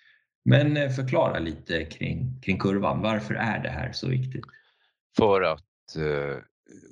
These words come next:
Speaker 2: sjukvården i Sverige kommer inte att, eh, klara av en snabbt uppåtgående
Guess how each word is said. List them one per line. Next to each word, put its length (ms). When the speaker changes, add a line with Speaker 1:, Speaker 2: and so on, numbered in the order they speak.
Speaker 2:
sjukvården 520
i 40
Sverige 680
kommer 720
inte 600
att, 540
eh, 100
klara 460
av 680
en 500
snabbt 480
uppåtgående 840